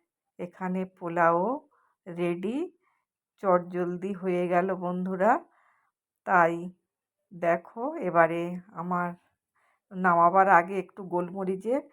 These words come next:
উম, মানে গুঁড়ো দিয়ে দিচ্ছি, যাতে টেস্টটা আর একটু ভালো লাগে। বন্ধুরা, রেসিপিটা কেমন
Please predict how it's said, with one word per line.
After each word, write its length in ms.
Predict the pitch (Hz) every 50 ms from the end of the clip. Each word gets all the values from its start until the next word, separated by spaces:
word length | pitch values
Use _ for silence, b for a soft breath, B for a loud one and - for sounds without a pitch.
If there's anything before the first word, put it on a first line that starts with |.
| b b b b b _
উম, 360 | 202 185 190 190 185 180 180
মানে 600 | 180 180 175 175 175 175 180 180 180 175 175 180 180 _ _ _ -
গুঁড়ো 380 | 175 160 170 185 180 180 185 190
দিয়ে 260 | 190 185 185 185 175
দিচ্ছি, 460 | 170 175 185 185 _ _ _ - - 269 330 - _ _ _ _ _ _ -
যাতে 260 | 208 180 180 185 - 185
টেস্টটা 600 | 185 185 - 185 185 185 - _ _ _ - - 190 180
আর 140 | 160 156 160
একটু 340 | 170 175 - _ - - 190 190 - _ _ - -
ভালো 420 | 160 - 180 160 165 170 175 175 180
লাগে। 400 | 175 175 170 170 170 175 202 269 330 - _ _ _ _ _ _ _ _ _ _ _ _ _ _ _ _ _ _ _ _ _ _ _ _ _ _ _ _ _ _ _ _ _ -
বন্ধুরা, 420 | 202 190 185 180 190 196 196 202 208
রেসিপিটা 580 | 196 185 180 180 - - - - 202 202 202 208
কেমন 440 | 208 - 208 185 180 180 185 190